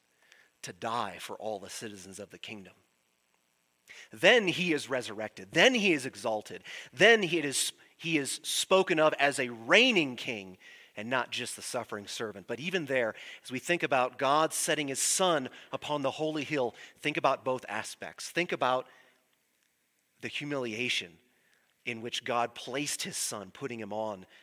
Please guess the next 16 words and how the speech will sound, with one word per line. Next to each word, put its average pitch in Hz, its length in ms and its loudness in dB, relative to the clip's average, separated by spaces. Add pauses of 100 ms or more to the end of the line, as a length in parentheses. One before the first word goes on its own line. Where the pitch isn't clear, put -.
(120)
that - 240 -8
cross - 600 -4 (240)
on 95 140 -12
the 90 60 -14
hill 101 200 -12
of 92 80 -12
Jerusalem. 87 580 -16 (300)
And 104 140 -10
then 123 180 -4
as 117 240 -8
it 101 80 -10
is 101 120 -10
contrasted 127 760 -6
with 98 100 -16
his 101 180 -14
exaltation 117 840 -4